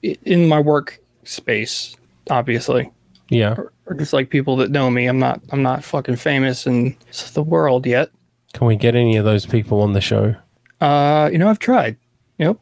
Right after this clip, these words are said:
Speaker 1: Um, all my friends, no, they don't want to. I had Derek on the show once, but he, I'm pretty sure it's not an official episode. He said he wouldn't let me do that, but we did go live.
Speaker 2: Yeah, that's right, because you do say you've got all these real life friends, but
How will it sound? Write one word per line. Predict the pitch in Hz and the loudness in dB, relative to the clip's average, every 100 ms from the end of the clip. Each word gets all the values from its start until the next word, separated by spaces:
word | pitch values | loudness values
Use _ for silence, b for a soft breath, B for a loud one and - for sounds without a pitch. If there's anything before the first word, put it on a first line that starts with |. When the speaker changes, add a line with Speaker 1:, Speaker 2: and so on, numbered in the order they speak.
| _ | _
Speaker 1:
Um, | 165 156 151 156 | -2 0 0 0
all | 156 185 | 0 0
my | 190 | 0
friends, | 175 180 196 202 - - - _ - | 0 0 2 2 0 -8 -16 _ -8
no, | 151 151 165 147 123 | 0 2 2 0 -2
they | 156 | -2
don't | 151 160 - | 0 0 -2
want | 180 151 139 - | -2 -2 -4 -6
to. | 117 113 113 _ _ _ - | -4 -4 -8 _ _ _ -2
I | 233 | 0
had | |
Derek | 151 185 180 | 2 2 2
on | 127 | -2
the | 127 | -2
show | - 131 139 160 | 0 2 2 0
once, | 160 151 175 - | 0 0 0 -4
but | 160 147 | -4 -2
he, | - 165 165 160 - _ _ _ | 0 2 2 2 -2 _ _ _
I'm | |
pretty | - 220 | -4 -4
sure | 254 240 | 0 -2
it's | - | 0
not | 190 | 0
an | 180 | 2
official | - 170 160 151 | 0 0 2 2
episode. | 151 - 110 131 - _ _ | 0 -2 -2 -2 -6 _ _
He | - | -4
said | 143 160 | 0 2
he | 156 | 2
wouldn't | 151 175 | 2 2
let | 165 147 | 0 0
me | 135 | 0
do | 135 117 | 0 2
that, | 117 120 | 0 -2
but | 139 - | -4 -2
we | 147 143 | -2 0
did | 165 185 190 | 2 2 4
go | 170 | 2
live. | 147 120 104 113 - _ _ - | 4 0 -2 -10 -14 _ _ -4
Speaker 2:
Yeah, | 135 - - - _ | -4 -4 -20 -20 _
that's | - - | -8 0
right, | 131 | 0
because | 120 120 127 | 0 -2 0
you | 131 | 2
do | 156 | 2
say | - 165 | 2 0
you've | 135 113 | 2 2
got | - 110 | 2 2
all | 104 98 | 2 2
these | 95 98 | 2 2
real | 101 | 2
life | 98 92 95 | 2 0 -2
friends, | - 101 101 104 - | -2 -2 -2 -8 -6
but | - | -4